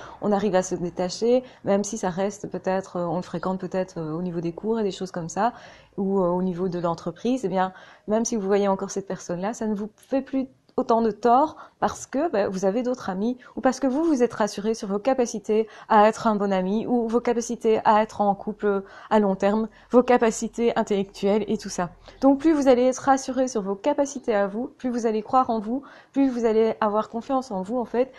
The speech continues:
plus vous aurez de preuves que vous ne, vous ne valez pas rien, qu'en fait c'est le pervers narcissique qui se trompe dans les conseils qu'il vous donne, et bien alors plus vous, vous allez vous sentir apaisé, et moins la personne en question va vous attaquer parce que moins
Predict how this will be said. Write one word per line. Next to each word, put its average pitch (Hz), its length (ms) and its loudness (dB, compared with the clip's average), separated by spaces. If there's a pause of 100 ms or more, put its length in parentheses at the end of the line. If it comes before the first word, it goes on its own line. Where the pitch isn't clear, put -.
(320)
plus 277 340 2
vous 214 240 -2
aurez 233 180 4
de 214 80 2
preuves 262 400 2
que 247 100 -4
vous 226 200 0
ne, 202 120 -2 (140)
vous 214 140 -2
ne 214 60 2
valez 196 220 4
pas 240 120 0
rien, 220 340 -2
qu'en 202 140 -2
fait - 280 -6
c'est - 240 -2
le 247 120 0
pervers 208 260 0
narcissique 208 340 -6
qui 202 100 -10
se 190 100 -10
trompe 233 360 -2 (220)
dans 233 100 -2
les 226 120 0
conseils 208 380 -6
qu'il 190 120 -6
vous 180 140 -6
donne, 214 280 0 (260)
et 233 60 -2
bien 202 160 0
alors 180 280 -2
plus 214 240 -6
vous, 208 280 -4 (160)
vous 202 140 -6
allez 196 160 -2
vous 185 140 -8
sentir 190 460 -8 (140)
apaisé, 202 480 -4 (280)
et 226 100 4
moins 202 320 2
la 202 220 4
personne 185 540 -6
en 214 100 -2
question 208 420 -8
va 226 140 0
vous 220 160 -4
attaquer 220 340 -4
parce 262 160 -6
que 220 120 -4
moins 220 360 0